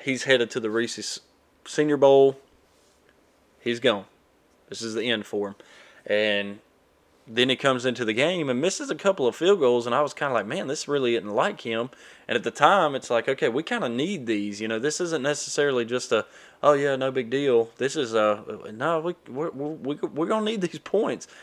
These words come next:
And late in this football game, you know, again, if he hits two of these that he misses, he ends up the night two for four. If he hits those other two and goes a perfect four for four, this is a touchdown game at the end.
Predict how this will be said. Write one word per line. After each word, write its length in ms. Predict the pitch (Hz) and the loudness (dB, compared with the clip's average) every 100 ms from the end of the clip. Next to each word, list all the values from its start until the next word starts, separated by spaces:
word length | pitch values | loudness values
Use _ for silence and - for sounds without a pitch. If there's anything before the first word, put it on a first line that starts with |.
| - | -4
And 160 | 127 131 | 4 8
late 180 | 185 | 6
in 60 | 196 | 6
this 160 | 170 - | -2 2
football 380 | 202 202 131 | 2 4 4
game, 260 | 120 123 156 | 4 0 0
you 80 | 139 | 0
know, 160 | 135 | 2
again, 320 | 131 131 202 123 | 0 -2 -4 -6
if 100 | - | -4
he 140 | 175 | 0
hits 300 | 165 190 - | 4 2 0
two 260 | - 165 165 | -6 0 0
of 80 | |
these 220 | 131 127 117 | 0 -2 0
that 160 | 110 | 0
he 40 | 104 | 2
misses, 360 | 127 151 110 | -2 -4 -4
he 120 | 110 | -2
ends 160 | 127 131 | -2 0
up 180 | 117 113 | -2 0
the 80 | 104 | -2
night 300 | 113 123 - | 0 0 -2
two 160 | 123 | -8
for 140 | 117 95 | -8 -8
four. 380 | 110 120 113 - - - - | -4 0 -2 -2 -20 -20 -12
If 140 | - 147 | -8 -4
he 160 | 185 | -4
hits 300 | 170 202 - _ _ - | 2 2 0 _ _ 4
those 220 | 127 139 | 4 8
other 180 | 156 143 | 6 4
two 240 | 160 160 | 2 2
and 80 | 131 | 4
goes 180 | 135 123 | 2 2
a 40 | |
perfect 360 | - 151 104 - | 0 0 0 -2
four 220 | 143 147 | 2 2
for 120 | 117 | 0
four, 320 | - 156 175 - - - _ | 2 2 2 -4 -20 -20 _
this 140 | 151 196 | -4 -2
is 120 | 143 | -4
a 80 | 117 | -2
touchdown 600 | - 151 - 123 117 104 | 2 2 2 -4 -4 -2
game 320 | 110 143 113 | -2 -2 -6
at 80 | 92 | -8
the 220 | 92 98 | -10 -12
end. 200 | 76 | -14